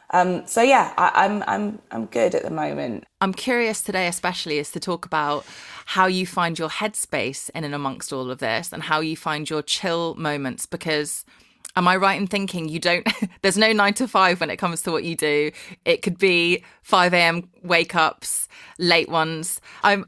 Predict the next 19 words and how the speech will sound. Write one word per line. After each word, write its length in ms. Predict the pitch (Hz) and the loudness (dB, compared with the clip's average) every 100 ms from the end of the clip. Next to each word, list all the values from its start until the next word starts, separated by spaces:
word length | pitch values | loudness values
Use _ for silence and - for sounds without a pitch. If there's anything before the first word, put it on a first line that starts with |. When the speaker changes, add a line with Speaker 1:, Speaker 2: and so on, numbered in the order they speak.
| - | 0
Speaker 2:
I 80 | - | 0
think 420 | 185 - 330 285 | 0 -2 -2 -2
this 140 | 185 180 | -4 -2
is 140 | 180 | 0
why 360 | 185 175 170 170 | 2 4 4 0
you 160 | 185 196 | -2 0
might 240 | 190 185 | 2 4
love 240 | 196 185 190 | 4 2 2
your 100 | 190 | 2
very 240 | 190 196 | 4 2
necessary 460 | 196 180 - 202 214 | 0 0 2 2 2
object. 400 | 269 170 - - | 2 0 0 -2
So 140 | 170 | -4
do 140 | - | -2
you 120 | 208 208 | 0 4
wanna 200 | 208 311 | 6 6
Speaker 1:
<laughs> 20 | |
Speaker 2:
tell 280 | 330 240 277 | 6 6 8
us? 320 | 160 - | 8 6